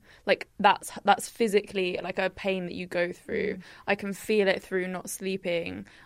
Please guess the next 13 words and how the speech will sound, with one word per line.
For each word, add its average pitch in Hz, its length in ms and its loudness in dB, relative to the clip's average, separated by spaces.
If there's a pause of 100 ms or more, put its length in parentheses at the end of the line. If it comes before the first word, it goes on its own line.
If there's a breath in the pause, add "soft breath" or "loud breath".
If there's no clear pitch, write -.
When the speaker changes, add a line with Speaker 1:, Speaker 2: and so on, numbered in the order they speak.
Speaker 1:
I 190 100 -2
can 190 160 -8
feel 196 340 4
it 180 140 0
through 175 540 -4
not 190 380 -4 (300)
t-, - 260 -8
like, 196 240 0
not 214 300 0
doing 202 260 4
the 185 80 -4
things 185 300 -4
that - 200 -10